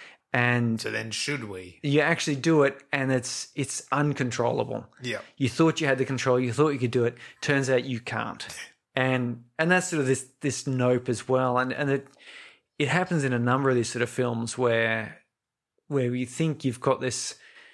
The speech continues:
Speaker 1: capability. You think you're smarter than you really are.
Speaker 2: Well,
Speaker 1: And
Speaker 2: Alien as well in that, the, again, going back to the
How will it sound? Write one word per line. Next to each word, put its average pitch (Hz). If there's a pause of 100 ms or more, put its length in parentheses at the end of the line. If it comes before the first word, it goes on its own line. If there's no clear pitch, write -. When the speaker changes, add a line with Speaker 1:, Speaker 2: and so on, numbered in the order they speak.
(140)
Speaker 1:
capability. 120
You 131
think 160
you're 139
smarter 127
than 117
you 113
really 120
are. 113 (300)
Speaker 2:
Well, 156
Speaker 1:
And - (120)
Speaker 2:
Alien 147
as 107
well 117
in 107
that, 107 (260)
the, 120 (140)
again, 120
going 110
back 110
to -
the 107